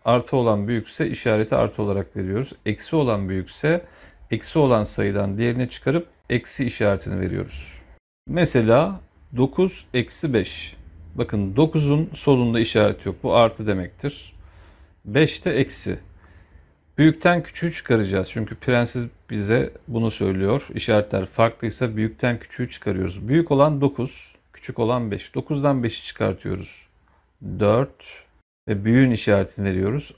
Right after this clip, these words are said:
Artı dört, artıyı yazmaya gerek yoktu. Burada da beş eksi dokuz var. Beşin işareti artı, dokuzun işareti eksi. Yine işaretler farklı.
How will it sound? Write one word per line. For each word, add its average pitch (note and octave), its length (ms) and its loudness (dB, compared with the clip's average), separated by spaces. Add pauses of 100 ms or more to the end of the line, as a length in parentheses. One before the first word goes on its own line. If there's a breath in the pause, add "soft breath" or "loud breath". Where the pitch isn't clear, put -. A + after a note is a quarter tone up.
(120)
Artı G#2 400 2
dört, A#2 480 -2 (300)
artıyı A2 380 0
yazmaya G#2 380 0
gerek G#2+ 360 -4
yoktu. - 360 -8 (1040)
Burada D#3 420 6
da D#3 220 -2
beş E3 200 2
eksi G#2+ 280 -2
dokuz G2 320 -4
var. D3 340 -2 (180)
Beşin B2 400 0
işareti G2+ 600 0
artı, B2+ 540 0 (340)
dokuzun C3+ 380 -2
işareti A2 560 0
eksi. A2 340 -4
Yine F3 200 0
işaretler G2+ 580 0
farklı. B2 580 -2